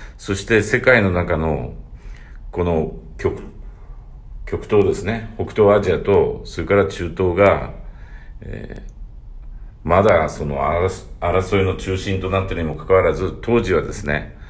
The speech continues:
えー、中東、イラン、イラク、ユーエーイー、えー、トルコ、お-、それからジョルダン、ジョルダンのバカーっていうですね、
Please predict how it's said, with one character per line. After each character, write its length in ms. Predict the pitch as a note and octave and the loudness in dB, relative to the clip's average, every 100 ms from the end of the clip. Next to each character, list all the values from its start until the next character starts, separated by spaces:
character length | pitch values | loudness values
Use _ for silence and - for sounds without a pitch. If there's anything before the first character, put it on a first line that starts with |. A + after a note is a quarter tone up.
| - - - | -18 -16 -12
え 680 | - B1+ B1 B1 - - - - | -6 -4 -4 -6 -8 -10 -12 -10
ー、 40 | |
中 260 | - E2+ C2 | -4 -4 4
東、 600 | F2 E2 D#2 - - - | 6 6 4 0 -10 -6
イ 100 | F2+ | 2
ラ 180 | F#2 E2+ | 2 2
ン、 200 | D2 C#2+ | -2 -4
イ 100 | E2 | 2
ラ 160 | E2 | 2
ク、 460 | - C#2 C#2 B1+ A1+ - - - | 2 -4 -6 -6 -10 -12 -12 -6
ユ 140 | D#2+ | -2
ー 60 | E2+ | 0
エ 40 | |
ー 40 | |
イ 280 | E2+ E2+ D2 | 0 -2 -4
ー、 100 | - - - - - - - - | -8 -14 -16 -16 -16 -16 -16 -14
え 540 | - - - - - - - | -12 -10 -10 -12 -14 -16 -10
ー、 40 | - | -2
ト 100 | F2+ | -2
ル 100 | D#2 | 0
コ、 420 | - A#1 - - - - - - - | -2 -2 -6 -14 -14 -12 -14 -14 -10
お-、 560 | - - - - - - - - - | -8 -8 -10 -12 -14 -16 -18 -18 -18
そ 220 | - - | -14 -8
れ 40 | C#2+ | -2
か 120 | C#2+ | 0
ら 320 | C#2 C2 - - | 0 -2 -6 -4
ジ 120 | F2 | 0
ョ 60 | F2 | 0
ル 80 | |
ダ 120 | E2 C2 | 0 -4
ン、 140 | - - - - - - - - | -6 -12 -16 -16 -16 -16 -16 -4
ジ 100 | F#2+ | 0
ョ 60 | |
ル 80 | G2 | 2
ダ 120 | F#2+ | 2
ン 100 | E2 | 0
の 80 | D2+ | -2
バ 260 | D2+ E2+ F2 | -4 -2 0
カ 220 | A#2+ G2 | 4 4
ー 160 | - - | 4 -4
っ 20 | |
て 80 | D2 | -6
い 160 | D2 | -4
う 40 | C#2+ | -6
で 60 | |
す 140 | D#2 D#2 | -6 -4
ね、 300 | C#2+ A#1+ | -4 -6